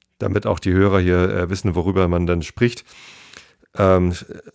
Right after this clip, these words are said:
auf F C Sankt Pauli Punkt com stehen immer so ein bisschen Zahlen, Daten, Fakten zu den, zu den Gegnern auch dabei. Da kann man das gut nachlesen. Wir haben,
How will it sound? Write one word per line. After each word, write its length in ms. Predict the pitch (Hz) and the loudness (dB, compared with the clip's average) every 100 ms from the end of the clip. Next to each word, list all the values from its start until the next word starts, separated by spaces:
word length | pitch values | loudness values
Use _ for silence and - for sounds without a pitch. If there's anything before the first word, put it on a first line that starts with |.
| - - | -18 -8
auf 320 | 110 95 - - | -2 -2 -2 -6
F 140 | 98 | -6
C 100 | - | -4
Sankt 180 | 101 90 | -4 0
Pauli 180 | 98 95 | 0 0
Punkt 200 | 104 92 | -2 0
com 300 | 107 117 110 | 2 4 2
stehen 200 | 104 98 | 0 0
immer 120 | 98 | 0
so 60 | 92 | 0
ein 80 | |
bisschen 200 | 95 98 | 0 -4
Zahlen, 280 | 90 92 92 | -2 2 2
Daten, 240 | 95 92 92 | 2 0 0
Fakten 420 | 131 - 143 127 | -4 -2 -2 -2
zu 160 | - | 0
den, 300 | 113 110 110 | 2 2 2
zu 100 | - | 0
den 140 | 107 104 | -4 -2
Gegnern 260 | 110 101 92 | -2 -2 -4
auch 120 | 92 | -2
dabei. 240 | 92 92 | -2 0
Da 100 | 90 | -2
kann 140 | - 92 | -2 -4
man 80 | |
das 80 | 90 | -4
gut 160 | - 95 | -6 -2
nachlesen. 580 | 87 - 90 85 85 82 _ _ _ _ _ _ - - | -2 0 0 2 0 -2 _ _ _ _ _ _ -20 -10
Wir 460 | 92 87 87 85 - - - - - _ _ _ _ _ _ _ _ _ _ _ _ | -2 0 2 0 -6 -20 -20 -20 -20 _ _ _ _ _ _ _ _ _ _ _ _
haben, 840 | - 98 98 98 95 95 92 92 | 0 4 4 4 4 2 2 -2